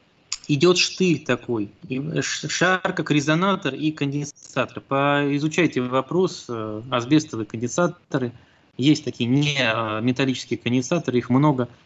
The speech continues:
И вот мы видим везде на крышах, где стоят такие вазы, это просто большие конденсаторы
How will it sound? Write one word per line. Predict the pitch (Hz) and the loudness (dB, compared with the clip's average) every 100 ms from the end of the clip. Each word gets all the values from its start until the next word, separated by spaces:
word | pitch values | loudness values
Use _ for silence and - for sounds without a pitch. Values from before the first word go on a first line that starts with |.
| - | -2
И | 135 | 2
вот | 147 | 4
мы | 151 156 | 6 6
видим | 170 147 | 6 4
везде | 135 143 165 | 4 4 4
на | 180 127 | 4 2
крышах, | 143 165 - - - _ _ | 0 0 -2 -8 -10 _ _
где | 113 123 | -4 -4
стоят | 123 131 | 0 -2
такие | 131 - 139 | -2 0 0
вазы, | 139 156 156 127 | 2 2 2 2
это | 143 135 120 | 0 0 -2
просто | - 156 165 - - - _ _ - | 0 2 2 -2 -6 -6 _ _ -4
большие | 123 143 131 - 180 180 175 165 - _ - | 2 2 2 -2 -4 -4 -2 -4 -6 _ -2
конденсаторы | 127 127 127 123 - 135 135 131 123 | 2 4 2 0 2 2 2 -2 -4